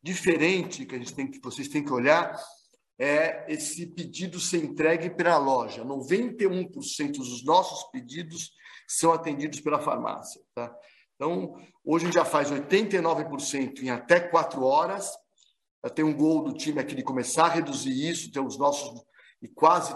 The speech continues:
tudo pra noventa minutos, depois dos noventa minutos ir reduzindo, reduzindo. Então, nós estamos aproximando realmente as nossas farmácias da casa do cliente. Então, tem, tem, o, só São Paulo tem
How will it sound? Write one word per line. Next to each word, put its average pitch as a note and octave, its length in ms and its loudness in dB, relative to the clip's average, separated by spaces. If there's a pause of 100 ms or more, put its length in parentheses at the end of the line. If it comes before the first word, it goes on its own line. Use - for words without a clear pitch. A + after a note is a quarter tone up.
(120)
tudo F3 260 -2
pra D3 140 0
noventa C#3+ 420 0
minutos, C#3 520 -2
depois D3 320 0
dos D3+ 100 -8
noventa D3+ 380 0
minutos D3+ 400 0
ir C#3+ 60 -4
reduzindo, D3 580 -4
reduzindo. D3 680 -8 (260)
Então, D3 100 -6
nós E3 100 0
estamos G3+ 180 4
aproximando G3+ 800 0
realmente D3 720 -4 (320)
as B2 200 -2
nossas E3+ 360 2
farmácias D3 640 -2
da D#3+ 120 0
casa E3+ 480 2
do E3+ 160 -6
cliente. - 580 -8 (520)
Então, D3 280 -10
tem, E3+ 320 -4 (300)
tem, C#3+ 380 -4 (360)
o, B2+ 160 -8
só F3+ 240 6
São F3+ 320 -2
Paulo F3+ 300 4
tem D#3 180 -2